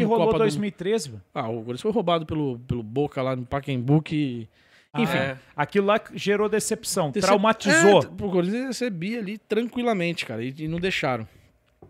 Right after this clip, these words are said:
Speaker 1: E, enfim, aí eu já me afastei, já tinha ganhado tudo,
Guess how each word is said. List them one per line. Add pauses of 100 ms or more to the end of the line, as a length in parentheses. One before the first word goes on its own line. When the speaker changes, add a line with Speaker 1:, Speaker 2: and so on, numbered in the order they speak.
(360)
Speaker 1:
E,
enfim,
aí
eu
já
me
afastei,
já
tinha
ganhado
tudo,